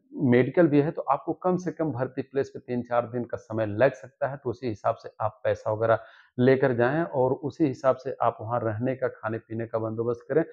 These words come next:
लेकिन आपको कोशिश ये करना है, कहीं ऐसा चीज़ नहीं खा पी लेना है, ऐसा पानी गंदा वगैरह नहीं पी लेना है जिससे कि आपका तबीयत खराब हो जाए, आप बीमार हो जाएं। और बहुत सारे बच्चों का ऐसा होता है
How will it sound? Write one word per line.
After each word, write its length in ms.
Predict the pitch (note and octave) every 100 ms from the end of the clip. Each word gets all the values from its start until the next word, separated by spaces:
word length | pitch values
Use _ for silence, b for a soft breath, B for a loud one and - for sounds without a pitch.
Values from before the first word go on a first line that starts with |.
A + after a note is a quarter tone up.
| B B -
लेकिन 240 | C#3 D3 -
आपको 360 | B2 - C#3 C3+
कोशिश 420 | C3+ C#3 C#3+ G#2+
ये 120 | B2
करना 280 | C3+ C3 C3+
है, 80 | D3
कहीं 320 | - B2 C3 -
ऐसा 220 | B2 -
चीज़ 220 | A#2+ B2
नहीं 160 | A2 C3
खा 200 | - B2+
पी 160 | A#2+ B2+
लेना 260 | B2+ B2+
है, 180 | B2+ C3
ऐसा 160 | A#2+ B2
पानी 280 | - A2+
गंदा 260 | A#2 A#2 A#2+
वगैरह 260 | A#2+ A#2+ A#2+
नहीं 140 | A#2+
पी 140 | B2+
लेना 200 | A#2+ A#2+
है 100 | A#2+
जिससे 240 | A2+ G#2+ A#2
कि 120 | -
आपका 320 | A2 - A#2 - b b -
तबीयत 360 | A#2+ B2 C#3 C#3
खराब 220 | B2+ A#2+
हो 80 | A#2+
जाए, 180 | B2
आप 200 | B2 A#2
बीमार 400 | G#2+ A2 A2 B2+
हो 200 | B2 A#2+
जाएं। 260 | B2 C3 C3 -
और 220 | A#2+ A#2
बहुत 300 | A#2 - D#3
सारे 200 | - C3+
बच्चों 300 | A#2+ A#2+ C3
का 160 | B2 -
ऐसा 200 | B2+ -
होता 340 | A#2 A#2+ B2 B2
है 140 | B2+